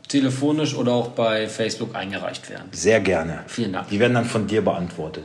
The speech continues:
Speaker 1: Sehr gerne.
Speaker 2: Ja. Leite ich alle weiter. Schön.
Speaker 1: Kam da noch mal was? Ähm, ich wollte mal nachfragen. Wie ist, ist, ist die Story weitergegangen? Gab's da noch was beim V F L mit zwei G-Regel? Gab's da noch mal kleine Dispute?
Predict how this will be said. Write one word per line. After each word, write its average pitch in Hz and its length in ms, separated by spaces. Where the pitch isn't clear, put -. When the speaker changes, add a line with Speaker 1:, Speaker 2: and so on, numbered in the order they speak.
Speaker 1:
Sehr 127 360
gerne. 107 380
Speaker 2:
Ja. - 180
Leite 170 220
ich 131 60
alle 117 160
weiter. 90 320
Schön. 87 340
Speaker 1:
Kam 240 220
da 240 60
noch 226 180
mal 196 140
was? 208 320
Ähm, 175 280
ich - 80
wollte 226 120
mal 269 120
nachfragen. 135 400
Wie 214 140
ist, 214 140
ist, - 220
ist 208 140
die 214 60
Story 202 320
weitergegangen? 185 480
Gab's 180 200
da 185 60
noch 175 160
was 170 220
beim 156 180
V 151 200
F 156 160
L 160 160
mit 151 240
zwei 143 160
G-Regel? 156 560
Gab's 147 220
da 143 60
noch 131 120
mal 135 200
kleine 131 280
Dispute? 170 640